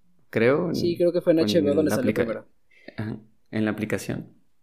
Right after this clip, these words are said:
Speaker 1: Y entonces ahí, este, pues, me encan-, me encantó la película, me encantó la animación tipo cómic, me encantó el inicio que tiene Miles Morales en, en, a diferencia de los demás de Spider-Man, que no es, que es completamente distinto,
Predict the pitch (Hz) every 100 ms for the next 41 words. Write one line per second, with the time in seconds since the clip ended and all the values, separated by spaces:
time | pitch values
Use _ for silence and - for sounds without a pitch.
0 | _ _ _ - - - - - - -
1 | 120 117 123 143 135 - - 117 120 139
2 | 151 151 143 117 - - 107 107 110 110
3 | - - - - - - _ _ 120 110
4 | 107 110 107 113 107 110 110 135 120 110
5 | - 135 151 160 151 120 104 110 104 117
6 | 120 110 107 113 117 117 110 113 110 -
7 | 113 127 143 143 - _ _ _ _ -
8 | 117 117 110 110 107 113 113 113 113 113
9 | 117 113 110 110 107 117 123 135 131 113
10 | 113 113 110 110 113 107 110 113 120 -
11 | - 104 98 98 95 - 107 98 98 -
12 | _ _ _ _ _ 110 110 107 107 110
13 | 110 120 107 107 113 107 - 113 120 131
14 | 131 107 107 110 - - - 107 113 110
15 | 113 113 110 107 - 110 113 175 -